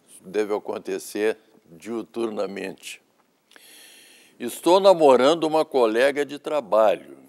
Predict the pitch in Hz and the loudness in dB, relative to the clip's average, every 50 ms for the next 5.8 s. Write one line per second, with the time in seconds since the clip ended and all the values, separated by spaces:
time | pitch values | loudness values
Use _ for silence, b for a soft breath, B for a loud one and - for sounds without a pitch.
0 | _ _ _ _ _ _ _ 87 87 85 - - 127 139 143 143 135 117 117 104 | _ _ _ _ _ _ _ -20 -20 -18 -16 -12 -8 -6 -6 -6 -6 -8 -10 -12
1 | 98 98 95 98 98 92 - _ - 104 104 104 95 87 80 - - 80 - - | -8 -6 -4 -4 -4 -4 -6 _ -10 -8 -8 -8 -10 -14 -18 -20 -20 -20 -16 -16
2 | 98 80 - - 127 151 160 139 98 - - _ B B B B B B B B | -16 -16 -16 -14 -12 -10 -10 -10 -10 -12 -16 _ B B B B B B B B
3 | B B _ _ 113 120 117 127 311 - - 180 - 170 160 135 120 127 127 127 | B B _ _ -12 -10 -8 -6 -6 -6 -6 -8 -6 -4 -4 -2 -2 -2 -2 -2
4 | 117 104 - - - - 101 120 143 143 - 143 131 110 85 85 101 120 123 127 | -2 -4 -4 -8 -10 -8 -6 -6 -6 -6 -8 -10 -10 -10 -10 -10 -8 -8 -8 -8
5 | 127 120 - - 110 98 87 - - - 113 123 117 104 - | -10 -12 -10 -8 -8 -8 -8 -8 -10 -10 -10 -10 -10 -12 -16